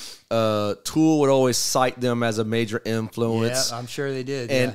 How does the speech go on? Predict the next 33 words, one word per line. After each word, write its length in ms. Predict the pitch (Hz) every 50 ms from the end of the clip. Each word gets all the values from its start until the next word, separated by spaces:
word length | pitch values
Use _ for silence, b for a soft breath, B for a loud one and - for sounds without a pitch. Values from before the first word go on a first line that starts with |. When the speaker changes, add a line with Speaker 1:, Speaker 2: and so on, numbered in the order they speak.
| - -
Speaker 2:
yeah. 80 | 131
Speaker 1:
and, 140 | 127 123 131
uh, 440 | - 127 123 120 117 117 113 110 113
and 100 | 107 113
I 80 | 117 113
was 80 | 113 110
like, 120 | 110 -
"Okay, 200 | - 117 117 101
I 60 | 98
need 120 | 98 123 113
to 40 | -
check 100 | - -
these 120 | 90 98
guys 260 | 92 95 87 85 85 -
out." 320 | 87 82 85 151 135 - -
Speaker 2:
<laughs> 180 | 143 127 - -
Speaker 1:
And 140 | 117 120 123
one 80 | 143
Speaker 2:
Yeah. 40 | 160
Speaker 1:
of 40 | 160
my 100 | 156 143
good 200 | 127 135 147 135
friends 220 | - - 139 135 110
at 60 | -
the 60 | -
time 280 | 101 - 139 135 127 123
was 80 | 117 107
like, 140 | 113 104
"Dude, 200 | 101 127 123 110
check 200 | - - 135 -
out 240 | 135 123 120 120 - -
In 120 | 113 107
the, 100 | 104 101